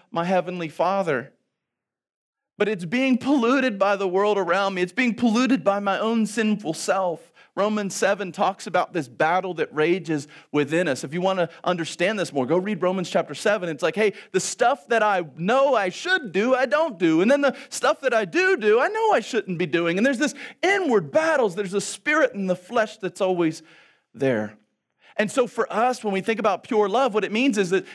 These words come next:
that over time, I want to let go of all that is impure, all that's added on, all that is extra.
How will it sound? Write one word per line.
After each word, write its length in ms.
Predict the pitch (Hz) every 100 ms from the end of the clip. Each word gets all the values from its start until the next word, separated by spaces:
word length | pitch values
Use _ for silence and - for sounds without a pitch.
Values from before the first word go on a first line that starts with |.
| -
that 160 | 196 196
over 320 | 226 196 185
time, 600 | - 226 277 202 139 139
I 80 | 151
want 200 | 156 170
to 40 |
let 260 | 156 165 -
go 360 | 170 147 120 - _ _ _ _ _ -
of 140 | 127 -
all 380 | 139 139 147
that 160 | 139 127
is 180 | 120 113
impure, 560 | 117 110 117 95 85 - -
all 420 | 147 156 160 156
that's 240 | 131 -
added 320 | 127 127 117 107
on, 320 | 92 87 -
all 380 | 127 139 135 139
that 140 | 123 110
is 200 | 101 - _ _ -
extra. 480 | - - - -